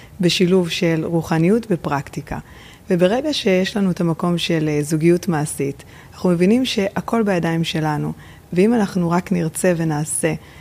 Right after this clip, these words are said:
אה, ונתמסר ונהיה בתוך הדבר הזה, הכל יכול להשתנות. ובמקום המעשי יש לקיחת אחריות. וברגע של שני, ששני בני הזוג לוקחים אחריות,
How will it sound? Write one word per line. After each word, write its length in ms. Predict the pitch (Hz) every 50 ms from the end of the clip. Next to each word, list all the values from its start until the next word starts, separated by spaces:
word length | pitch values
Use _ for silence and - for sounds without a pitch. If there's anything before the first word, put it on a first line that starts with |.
| - - - - -
אה, 160 | - 165 165 165
ונתמסר 800 | 170 170 175 175 - - 180 175 175 - - - 185 170 160 156
ונהיה 260 | 156 160 165 170 180 175
בתוך 280 | 180 175 180 180 -
הדבר 220 | 185 170 160 165 185
הזה, 420 | 202 220 226 220 208 220 233 233 - - -
הכל 280 | 180 - - 190 180 170
יכול 240 | 170 170 - 165 160
להשתנות. 560 | 165 160 - - - 156 143 135 131 135 - -
ובמקום 480 | 160 160 165 170 170 175 175 - 254 285
המעשי 560 | 294 262 233 185 170 - - - 233 254 294 - - - - - - - -
יש 160 | 185 165 -
לקיחת 400 | 196 - - 170 160 160 156 -
אחריות. 560 | 170 - - 160 151 139 123 131 139 - - - - - - - - - - -
וברגע 400 | 180 165 170 170 190 220 226 233
של 180 | - - 170 160
שני, 360 | - - - - 202 214 233 220 -
ששני 420 | - - 160 151 - - 202 208 202
בני 180 | 190 190 175
הזוג 380 | 170 160 151 151 156 151 147 147
לוקחים 340 | 156 156 - - 185 185 190
אחריות, 480 | 185 - - 156 151 127 71 - -